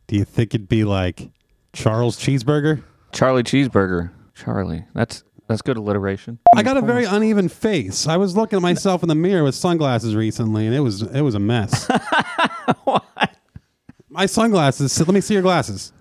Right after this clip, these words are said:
Speaker 2: No.
Speaker 1: Let me see your glasses.
Speaker 2: Are you gonna, what are you gonna do to
Speaker 1: I'm just
Speaker 2: them?
Speaker 1: gonna put them on.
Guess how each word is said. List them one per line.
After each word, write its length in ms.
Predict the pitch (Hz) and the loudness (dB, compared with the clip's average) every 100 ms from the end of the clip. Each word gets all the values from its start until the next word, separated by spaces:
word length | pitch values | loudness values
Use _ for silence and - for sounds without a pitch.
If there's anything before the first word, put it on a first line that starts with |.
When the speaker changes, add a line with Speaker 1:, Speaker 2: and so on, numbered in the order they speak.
| _ | _
Speaker 2:
No. 380 | 185 254 277 104 | 0 2 2 -2
Speaker 1:
Let 80 | - | -2
me 100 | 233 | 0
see 120 | 269 | 2
your 80 | 254 | 2
glasses. 540 | 254 254 - 98 - - 139 135 151 - - 110 117 - - | 2 2 0 -4 -10 -14 -14 -14 -18 -20 -18 -16 -18 -20 -4
Speaker 2:
Are 60 | 113 | 0
you 100 | 123 | 4
gonna, 220 | 143 131 - - | 4 2 -2 0
what 160 | 131 | 2
are 20 | 170 | 4
you 60 | 156 | 4
gonna 60 | |
do 100 | 151 | 4
to 60 | 190 | 4
Speaker 1:
I'm 60 | |
just 100 | 185 | 4
Speaker 2:
them? 60 | - 226 | 2 0
Speaker 1:
gonna 60 | |
put 100 | 226 | -2
them 120 | 185 | -4
on. 460 | 160 208 220 101 85 | 0 0 0 -2 -10